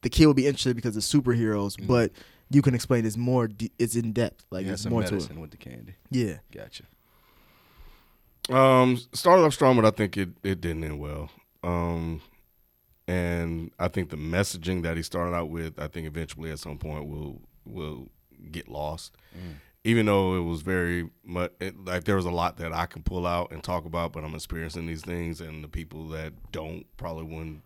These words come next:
Speaker 3: pick it up the way that I did. And, um, white people tend to be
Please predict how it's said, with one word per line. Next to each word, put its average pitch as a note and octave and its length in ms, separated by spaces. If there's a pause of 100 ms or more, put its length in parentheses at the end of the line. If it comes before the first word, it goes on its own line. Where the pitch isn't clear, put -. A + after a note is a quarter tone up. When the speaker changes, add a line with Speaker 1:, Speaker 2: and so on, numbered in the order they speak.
(100)
Speaker 3:
pick E2 220
it E2 80
up D#2+ 200
the E2+ 80
way E2+ 200
that E2 160
I F2 100
did. F2+ 380 (580)
And, F2 500 (120)
um, E2 580 (460)
white F#2 200
people F2 220
tend D#2 280
to D2+ 60
be D#2+ 460